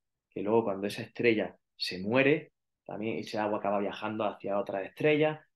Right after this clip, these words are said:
y formando mares en otros lugares. Se forma, como digo, ese hielo en los granulillos de polvo, van hacia el centro por la gravedad y además en el centro ya con la estrella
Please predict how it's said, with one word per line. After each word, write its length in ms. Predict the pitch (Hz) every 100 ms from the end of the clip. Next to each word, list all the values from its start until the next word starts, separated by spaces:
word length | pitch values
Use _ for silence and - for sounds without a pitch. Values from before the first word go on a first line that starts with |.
| _
y 340 | - 120 127 -
formando 480 | 98 98 104 101 95
mares 360 | 110 117 120
en 180 | 98 101
otros 480 | 104 101 107 98 -
lugares. 480 | - 92 98 107 - - - - - _ _ _
Se 160 | - 104
forma, 280 | 110 107
como 200 | 110 104
digo, 240 | 104 113 104
ese 340 | 95 98 110
hielo 460 | 107 123 110 90 - _ _ _ _
en 200 | 104 104
los 100 | 101
granulillos 500 | 104 104 113 117 110
de 80 | 117
polvo, 540 | 156 165 147 175 - _
van 260 | - 107 101
hacia 220 | 104 104
el 100 | 101
centro 300 | 107 104 107
por 140 | 107
la 80 | 107
gravedad 560 | 110 117 120 151 160 151
y 100 | 107
además 260 | 101 117
en 60 | 113
el 100 | 95
centro 340 | - 127 120 117
ya 180 | 123
con 160 | 123 101
la 80 | 95
estrella 640 | - - 135 139 139 147